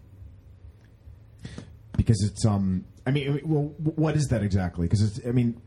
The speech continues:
number one, it, it, it's, you can just set it and forget it, and you have people pulling payments from you. But why, like, it, it comes down to the user or, or the person providing the payments every month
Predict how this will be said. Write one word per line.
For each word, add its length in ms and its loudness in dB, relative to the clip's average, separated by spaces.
number 140 4
one, 180 4
it, 220 -4
it, 200 2
it's, 180 -4
you 60 4
can 100 2
just 180 0
set 140 6
it 60 -4
and 80 -6
forget 220 0
it, 120 -2
and 260 -4
you 120 2
have 160 -2
people 220 0
pulling 360 0
payments 320 -4
from 220 -4
you. 300 -4
But 160 2
why, 680 2
like, 240 -2
it, 160 -6
it 80 -6
comes 260 4
down 260 2
to 300 0
the 120 -2
user 720 0
or, 140 0
or 180 -2
the 60 -2
person 560 -2
providing 500 -2
the 60 -2
payments 320 -4
every 200 -6
month 240 -8